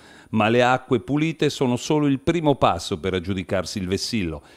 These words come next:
Sono ben trentadue i criteri di valutazione del programma aggiornati periodicamente che bisogna soddisfare.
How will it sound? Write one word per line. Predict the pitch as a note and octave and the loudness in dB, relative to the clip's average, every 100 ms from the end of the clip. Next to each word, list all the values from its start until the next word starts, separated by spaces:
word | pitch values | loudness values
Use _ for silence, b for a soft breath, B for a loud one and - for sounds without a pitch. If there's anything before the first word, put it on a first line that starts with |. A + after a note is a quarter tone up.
| B | B
Sono | - G2+ E2 | -6 -4 -2
ben | E2 A2+ G#2 | 0 0 0
trentadue | G#2+ A2+ A#2+ C#3+ B2 C#3 | -2 0 2 2 2 0
i | |
criteri | - G#2 F#2+ A2+ G#2+ | -2 -4 0 0 -2
di | F2 | -4
valutazione | E2+ A#2 A2 A2 - B2+ | -2 0 2 0 0 0
del | G#2 F#2+ | 0 0
programma | A#2+ B2 C#3+ D3 C#3 C3+ | -2 -2 0 2 2 0
aggiornati | D#3 D3 D#3+ D3 D#3 C#3+ C#3 | -2 0 0 2 0 -2 -2
periodicamente | B2 B2 B2 A#2+ A#2+ G#2+ F#2+ A2 _ | -2 0 -2 -2 0 0 -2 -4 _
che | - E3 | -2 0
bisogna | B2+ A#2 A2+ G#2 | 0 2 2 0
soddisfare. | A2 F#2 F2+ - C#2 C#2+ | -2 -6 -8 -10 -12 -14